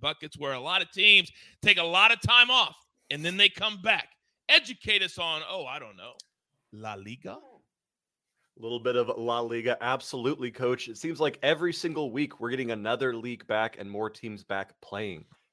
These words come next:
Speaker 2: Two weeks ago, we got E P L back. Last week, we got Ligue O back. This week, we get La Liga back and Italy's Serie A back. So a-, as of this Friday, this weekend, we will have four of the big five European leagues back in action,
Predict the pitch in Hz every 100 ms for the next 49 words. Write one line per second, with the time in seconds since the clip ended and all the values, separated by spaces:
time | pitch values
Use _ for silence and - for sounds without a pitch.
0 | _ - 139 147 - 156 151 165 135 127
1 | 127 143 139 180 185 98 82 _ _ _
2 | _ - 113 131 - 147 147 131 131 127
3 | 123 143 131 143 175 127 95 90 _ _
4 | _ 101 190 226 127 131 135 127 127 151
5 | 123 139 139 143 143 131 135 135 135 -
6 | 160 170 170 147 - 139 139 139 139 127
7 | - - 127 131 120 110 117 107 104 95
8 | - - 101 - 113 - - 127 147 143
9 | 131 160 - 156 160 120 113 _ _ _
10 | 131 - 135 127 123 107 120 120 113 120
11 | - 131 143 156 123 104 117 95 120 123
12 | 123 117 117 101 98 113 110 - 110 104
13 | 107 92 - 147 147 117 107 - 110